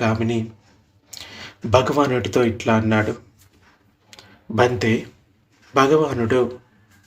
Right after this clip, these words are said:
నాకు దుఃఖం యొక్క పుట్టుకను, దాని నాశనాన్ని ఉపదేశిస్తే బాగుంటుంది" అని ఆ, ఆ ఉపాసకుడు అడుగుతాడు.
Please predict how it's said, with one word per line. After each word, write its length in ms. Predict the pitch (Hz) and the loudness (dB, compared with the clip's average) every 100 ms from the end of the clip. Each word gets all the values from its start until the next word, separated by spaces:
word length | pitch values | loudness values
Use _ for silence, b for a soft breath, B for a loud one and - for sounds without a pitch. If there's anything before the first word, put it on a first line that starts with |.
| _ 131 | _ -2
నాకు 460 | 135 135 131 117 120 - _ B B B B - 165 | -2 0 0 0 -4 -14 _ B B B B -4 -2
దుఃఖం 400 | 165 - 175 160 | 0 2 4 4
యొక్క 220 | 147 151 | 4 2
పుట్టుకను, 680 | 143 127 - 127 127 117 113 - - _ _ _ - 110 | 0 -2 -2 0 0 0 -2 -10 -20 _ _ _ -10 0
దాని 400 | 120 113 110 104 | 4 4 2 2
నాశనాన్ని 760 | 117 113 147 123 117 110 110 180 175 | 0 0 0 0 0 0 -4 -6 -6
ఉపదేశిస్తే 840 | 117 131 139 127 113 92 135 143 - | -2 2 4 4 2 0 -2 -2 -4
బాగుంటుంది" 920 | 107 113 110 110 104 107 101 101 98 - _ b b b b b b b b b b b b b - | 2 2 4 0 0 0 2 2 0 -8 _ b b b b b b b b b b b b b -2
అని 360 | 135 135 123 - - | 0 2 0 -2 -2
ఆ, 420 | 151 127 117 113 113 b b b b b _ - - 123 | 0 2 2 0 -4 b b b b b _ -20 -4 -2
ఆ 260 | 113 110 107 | 0 0 0
ఉపాసకుడు 640 | 113 131 123 147 - 113 | 2 2 2 0 -2 0
అడుగుతాడు. 500 | 113 110 101 113 | 0 0 -2 -2